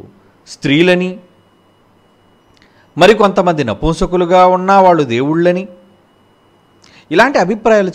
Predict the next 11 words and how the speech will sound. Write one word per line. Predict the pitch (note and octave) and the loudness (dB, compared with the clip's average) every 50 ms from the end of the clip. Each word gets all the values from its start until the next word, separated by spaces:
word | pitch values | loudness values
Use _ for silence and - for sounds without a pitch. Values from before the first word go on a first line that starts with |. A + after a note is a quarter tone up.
| - C#3+ | -4 -4
చాలామందిలో | B2+ B2+ C3+ C#3 C3 C3 C3 C3 C3 | -4 -4 -6 -8 -8 -8 -8 -8 -8
ఉన్నాయి. | A#2+ A#2 C3 B2 | -8 -8 -8 -10
అసలు | G#2+ - F#3 D3+ | -8 -8 -8 -8
దేవునికి | A#2 F#2+ G#2+ G#2 A2+ D3 G3 A#3+ C4 C4 C4 - C4 B3+ A3 D#3+ C#3+ D3 F3 G#3+ G3+ - _ _ _ _ _ _ _ _ _ _ _ _ _ _ _ _ _ _ _ _ _ _ _ _ _ _ _ _ _ _ _ _ _ _ _ _ _ _ - | -8 -6 -6 -4 -2 -2 -2 -4 -4 -8 -10 -10 -10 -8 -8 -8 -8 -10 -12 -14 -20 -20 _ _ _ _ _ _ _ _ _ _ _ _ _ _ _ _ _ _ _ _ _ _ _ _ _ _ _ _ _ _ _ _ _ _ _ _ _ _ -12
లింగాన్ని, | G#2 G#2 A#2 C3 D3+ D#3+ F#3 G3+ G#3 A3+ A3+ A#3 A3 F#3 C3+ G2 E2+ E2 - - _ _ _ _ _ _ _ _ _ _ _ _ _ _ _ - | -8 -6 -4 -4 -2 -2 -2 0 2 2 2 2 0 -4 -8 -8 -12 -14 -20 -20 _ _ _ _ _ _ _ _ _ _ _ _ _ _ _ -12
అంటే | G#2+ B2+ C3 G3+ B3 | -10 -10 -8 -10 -12
స్త్రీలింగమా | A#3+ - - - B2+ C3+ D3+ D3 C#3 B2 C3+ | -12 -12 -10 -8 -6 -6 -6 -6 -6 -6 -6
పురుషలింగమా, | D3 D3 C3 A#2+ - - G#2+ G2+ F#2 F2+ F2 E2+ E2 D2+ _ _ _ _ _ _ _ _ _ _ _ _ _ _ _ _ _ _ _ _ _ - | -6 -6 -8 -8 -8 -8 -12 -10 -10 -12 -12 -14 -14 -16 _ _ _ _ _ _ _ _ _ _ _ _ _ _ _ _ _ _ _ _ _ -2
దాన్ని | G#2+ D#3 F3+ G3 G#3 F#3+ | 2 2 2 2 2 0
ఆపాదించడమే | D3 C3 C#3+ E3+ E3 - A3+ A3+ A3 A#3 A#3 A3 G#3+ A3+ A3+ A#3 A#3+ A#3+ | 0 0 0 0 2 2 2 4 4 2 0 -2 -2 -2 -2 -2 -4 -2
తప్పు. | A#3+ A3+ G3+ - - A3+ F#3+ A2 | -2 -4 -4 -4 -6 -10 -10 -10